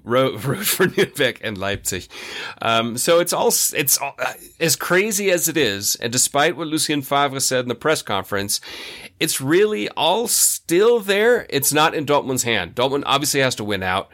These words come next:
Uh, Bayern has to slip up once. Um, and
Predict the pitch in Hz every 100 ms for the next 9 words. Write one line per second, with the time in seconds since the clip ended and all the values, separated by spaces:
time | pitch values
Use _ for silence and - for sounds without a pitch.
0 | - - - - - 110 110 104 117 120
1 | 120 107 127 135 135 - 120 - 117 113
2 | - - 104 - - _ _ _ _ 95
3 | 95 113 107 - - - - - - -
4 | - - _ 113 110 110 110 107 104 98
5 | 98 _ _ - 113 110 113 110 110 98